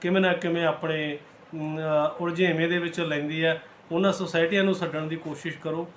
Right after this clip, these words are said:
ਬਾਕੀ ਚੰਗੇ ਬੰਦਿਆਂ ਦੀ ਸੰਗ, ਸੰਗ ਕਰੋ, ਜਿਨ੍ਹਾਂ ਨੂੰ ਕੋਈ ਜ਼ਿਆਦਾ, ਅਮ, ਅਹ, ਨਸ਼ੇ ਦਾ, ਅਹ, ਬੱਚੇ ਆਪਣੇ ਨ-, ਰੋਗ ਗ੍ਰਸਤ ਨੇ ਜ਼ਿਆਦਾ, ਉਹ ਬਾਈ ਮੈਡੀਸਨ ਵਗੈਰਾ ਹੈ ਨਾ,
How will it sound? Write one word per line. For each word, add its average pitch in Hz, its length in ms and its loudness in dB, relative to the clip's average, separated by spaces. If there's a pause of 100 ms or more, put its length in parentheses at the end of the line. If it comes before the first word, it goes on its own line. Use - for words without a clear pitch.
(260)
ਬਾਕੀ 180 580 0 (640)
ਚੰਗੇ 190 300 2
ਬੰਦਿਆਂ 180 340 2
ਦੀ 190 100 2
ਸੰਗ, 165 280 -2 (400)
ਸੰਗ 160 280 -4
ਕਰੋ, 233 400 -6 (420)
ਜਿਨ੍ਹਾਂ 160 240 -2
ਨੂੰ 185 120 -4
ਕੋਈ 165 120 -4
ਜ਼ਿਆਦਾ, 151 580 0 (100)
ਅਮ, 147 140 -4
ਅਹ, 139 460 -2
ਨਸ਼ੇ 151 340 -4
ਦਾ, 151 380 2 (400)
ਅਹ, 143 840 -8 (160)
ਬੱਚੇ 147 300 -4
ਆਪਣੇ 170 240 -2
ਨ-, 160 300 -4 (540)
ਰੋਗ 160 260 0
ਗ੍ਰਸਤ 156 340 2
ਨੇ 170 160 -2
ਜ਼ਿਆਦਾ, 147 440 0 (340)
ਉਹ 175 140 0
ਬਾਈ 160 180 2
ਮੈਡੀਸਨ 151 500 -2
ਵਗੈਰਾ 139 380 -2
ਹੈ 135 160 -2
ਨਾ, 147 280 -4